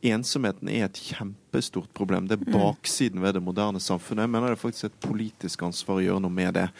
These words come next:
Speaker 2: Nettopp.
Speaker 1: Hvis hver kommune hadde hatt en sånn plan, eh, hadde gjennomført et, eh, hjemmebesøk hos, eh, hver, eh, eldre som er over syttifem år, og så brukt den til å koble de med frivillige organisasjoner som kan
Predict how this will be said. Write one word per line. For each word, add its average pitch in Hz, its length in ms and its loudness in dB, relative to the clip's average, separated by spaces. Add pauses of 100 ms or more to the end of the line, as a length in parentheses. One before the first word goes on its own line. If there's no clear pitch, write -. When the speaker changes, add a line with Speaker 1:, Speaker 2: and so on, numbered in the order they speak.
Speaker 2:
Nettopp. 180 320 2
Speaker 1:
Hvis 151 280 0
hver 143 220 2
kommune 123 400 0
hadde 117 160 0
hatt 135 220 -4
en 113 80 -2
sånn 117 200 -2
plan, 147 340 0 (500)
eh, 110 180 2 (140)
hadde 120 340 0
gjennomført 120 1040 0
et, - 360 -6
eh, 98 200 2
hjemmebesøk 120 1080 0
hos, - 340 -4
eh, 104 120 4
hver, 107 380 2
eh, 101 280 0
eldre 98 280 0
som 107 160 -6
er 98 100 -2
over 98 220 0
syttifem 101 540 -4
år, 160 200 0 (320)
og 110 80 -4
så - 500 2
brukt - 400 -4
den 113 180 0
til - 180 -8
å - 100 -16
koble 123 460 -2
de 98 100 2
med 113 180 -2
frivillige 107 380 -2
organisasjoner 92 840 -2
som 92 160 -8
kan 95 320 -2